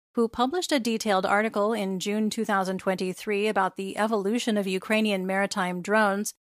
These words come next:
speculated that Ukraine may have used a new type of modified jet ski as an unmanned surface vessel, or U S V, to attack the Kerch Bridge on July sixteenth. A consumer jet ski retails for about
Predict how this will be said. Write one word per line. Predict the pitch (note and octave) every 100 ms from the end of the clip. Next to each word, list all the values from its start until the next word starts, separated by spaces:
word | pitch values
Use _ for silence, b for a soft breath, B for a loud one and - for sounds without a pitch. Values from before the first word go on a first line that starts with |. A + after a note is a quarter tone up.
| _ _ _
speculated | - A#3+ C4+ F#4 F#4 E4+ D4
that | B3+
Ukraine | B3+ - A3+ A3 A3+ A3+
may | G#3+ C#4
have | F#4+ E4
used | B3+ B3+ B3
a | B3+
new | A#3 G#3 D4+
type | - G3+ G3 B3+
of | B3
modified | G#3 G3+ A#3 A3 G3+ F#3+ F3
jet | A3 C4 -
ski | - G3 G3 A3+
as | G#3+ A3+
an | A#3 -
unmanned | G#3 D4 A#3+ G#3 A#3
surface | - C#4+ C#4+ C4
vessel, | G3 F3+ G#3 A#3 B3
or | F#3+ F#3
U | F#3+ G3+
S | F#3 F3
V, | G3 A#3 G#3 - b b -
to | A#3+
attack | A#3 A#3 G#3+ -
the | E4+
Kerch | C#4 C#4 -
Bridge | C4+ G#3 G#3
on | A3+ A#3+
July | C4+ G#3 F3+
sixteenth. | A3 F#3 - - B3 F#3+ - - _ _ _ _ _ _ _ -
A |
consumer | G#3 A3 B3+ E4+ E4+
jet | A3 G3+
ski | - A3+ A3+
retails | G3 G3+ G#3 G#3 A3 A3 -
for | F#3+
about | F#3 F3+ F#3